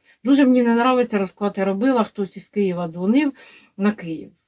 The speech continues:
От мені не, не дуже понравився, не, не, я не кажу, хто це, що це, абсолютно. Ну, от іменно, і та, я б сказала, даже не одна людина. Іменно там, як то вода. Вода, вода, вода, вода, опасність від води.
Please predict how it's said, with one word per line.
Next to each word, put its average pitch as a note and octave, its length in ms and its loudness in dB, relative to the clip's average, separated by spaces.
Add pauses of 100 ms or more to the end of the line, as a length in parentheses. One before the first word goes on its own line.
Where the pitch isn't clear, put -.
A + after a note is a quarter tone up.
От E3+ 140 -18
мені G3+ 220 2
не, G#3 140 4
не G3 320 -2
дуже G3 260 -2
понравився, G#3 760 -2
не, F#3+ 140 -2
не, G3+ 260 4
я G3+ 160 4
не G3 80 -2
кажу, F#3 380 -6
хто C#4 300 0
це, A3 180 -8
що B3 380 2
це, A#3 180 -4 (260)
абсолютно. G3 720 0 (220)
Ну, A3 160 4
от A3 140 2
іменно, A#3+ 400 4
і A#3+ 140 0
та, D4 160 6
я D4+ 200 8
б C#4+ 40 -8
сказала, C#4+ 300 6
даже C4+ 220 4
не C4 160 6
одна B3 240 2
людина. F#3 520 -4 (300)
Іменно B3 360 6
там, D4+ 300 4
як A3 200 2
то G3+ 240 0
вода. F3+ 460 -4
Вода, F#3+ 340 0
вода, G3+ 320 0
вода, F3+ 320 -6
вода, E3 280 -12
опасність G3 560 -8
від F3 100 -16
води. E3+ 420 -16